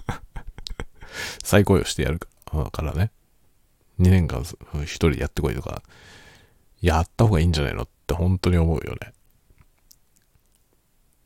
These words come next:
なんだろうね、本当そのね、クリエイター職にありがちな、その非クリエイターに対するリスペクトのなさが、ほんとし-、ほんと信じられないし、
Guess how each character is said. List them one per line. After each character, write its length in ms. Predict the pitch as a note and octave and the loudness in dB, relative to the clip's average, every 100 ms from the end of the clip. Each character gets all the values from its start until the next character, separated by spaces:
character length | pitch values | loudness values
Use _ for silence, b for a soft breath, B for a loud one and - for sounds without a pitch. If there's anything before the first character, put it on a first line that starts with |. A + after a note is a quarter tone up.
| _ _ _ _ _ _ _ _ _ _ _ _ - | _ _ _ _ _ _ _ _ _ _ _ _ -4
な 180 | F#2 G#2+ | 0 2
ん 40 | |
だ 80 | D#2 | 2
ろ 80 | C2 | 0
う 20 | |
ね、 60 | C#2+ | -2
本 220 | F2+ G2 | 0 0
当 100 | G2+ | 0
そ 120 | G2 | 4
の 80 | F2+ | 4
ね、 380 | F2 C#2+ C2 E2+ b b b b b b b _ _ _ _ _ _ | 4 2 -2 -8 b b b b b b b _ _ _ _ _ _
ク 120 | - | -4
リ 120 | G#2+ A2+ | 2 4
エ 120 | A2 | 4
イ 60 | |
タ 320 | G2+ G2 F#2+ F#2 | 2 2 2 2
ー 20 | |
職 280 | - F2+ E2 | 0 -2 0
に 100 | D2 | 0
あ 60 | |
り 100 | D#2 | 0
が 120 | D#2+ | -2
ち 120 | D#2 D#2+ | -2 0
な、 120 | D#2 | 0
そ 80 | D2+ | -2
の 60 | |
非 240 | D#2 A#2 G#2 | 0 0 0
ク 140 | - | 2
リ 160 | F2+ F#2 | 4 4
エ 60 | |
イ 60 | F2+ | 4
タ 120 | D2 | 2
ー 40 | C#2 | 0
に 60 | |
対 140 | D#2+ D#2+ | 0 0
す 100 | E2 | -2
る 80 | D#2 | -2
リ 120 | E2+ | -2
ス 120 | - | 2
ペ 140 | - | 2
ク 100 | - | 4
ト 120 | - D#2 | 2 -2
の 60 | |
な 180 | C#2+ E2 | 2 2
さ 200 | - D2+ | 2 2
が、 180 | D2+ D2+ | 2 0
ほ 160 | - | 2
ん 140 | F#2 F2 | 0 0
と 160 | - | 0
し-、 240 | G#2 - D#2+ | 0 0 -6
ほ 180 | - G#2 | -2 2
ん 100 | G2+ | 2
と 80 | F2+ | 2
信 180 | - G2 | 2 2
じ 120 | F2+ | 4
ら 80 | F2+ | 4
れ 60 | |
な 100 | F2 | 4
い 80 | A#1 | 0
し、 260 | C#2+ C#2 | -2 -4